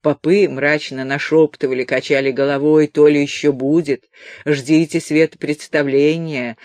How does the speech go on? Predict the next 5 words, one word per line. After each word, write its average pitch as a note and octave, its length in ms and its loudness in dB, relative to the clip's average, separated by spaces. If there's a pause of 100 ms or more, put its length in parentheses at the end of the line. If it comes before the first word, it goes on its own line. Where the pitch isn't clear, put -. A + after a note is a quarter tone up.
(180)
а E3 120 0
виной D#3 380 2
всему E3+ 640 -4 (160)
антихрист E3 880 -2
Пётр, D#3+ 580 2